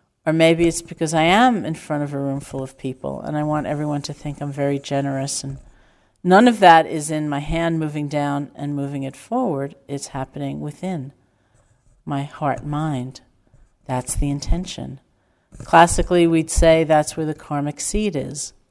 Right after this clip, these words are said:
because that's where the energy is. That's what differentiates the very same movement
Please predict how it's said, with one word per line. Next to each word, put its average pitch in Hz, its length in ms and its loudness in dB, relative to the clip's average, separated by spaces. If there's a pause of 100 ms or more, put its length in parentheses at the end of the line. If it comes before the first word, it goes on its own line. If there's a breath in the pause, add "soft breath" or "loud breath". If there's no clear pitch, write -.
(100)
because 139 240 -10
that's - 280 -8
where 143 120 -4
the 143 120 -6
energy 170 520 -6
is. - 340 -10 (500)
That's - 280 -4
what 147 180 -4
differentiates 151 1040 -2
the - 140 -12
very 139 260 -2
same 139 340 -4
movement 151 520 -6